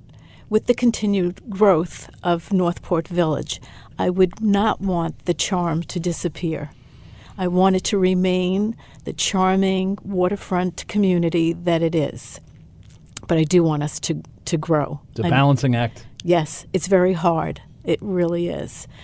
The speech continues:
Speaker 1: So, um, that's my, my wish, my one wish. But my other wish is also,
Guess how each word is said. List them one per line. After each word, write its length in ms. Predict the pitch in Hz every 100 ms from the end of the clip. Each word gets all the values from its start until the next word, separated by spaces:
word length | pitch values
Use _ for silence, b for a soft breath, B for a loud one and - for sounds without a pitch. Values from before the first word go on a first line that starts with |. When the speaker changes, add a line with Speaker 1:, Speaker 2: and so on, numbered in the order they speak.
| B B
Speaker 1:
So, 720 | - - 190 170 160 165 - -
um, 360 | 170 170 151 -
that's 560 | 185 180 180 180 - -
my, 340 | 175 165 165 - - - -
my 280 | 180 175 165
wish, 560 | 170 180 143 - - 202
my 180 | 170
one 260 | 165 185 170
wish. 380 | 151 - - - B B B
But 140 | 196
my 240 | 190 185 185
other 180 | 285 277
wish 300 | 180 175 180
is 160 | 170 -
also, 640 | - 185 - 175 156 156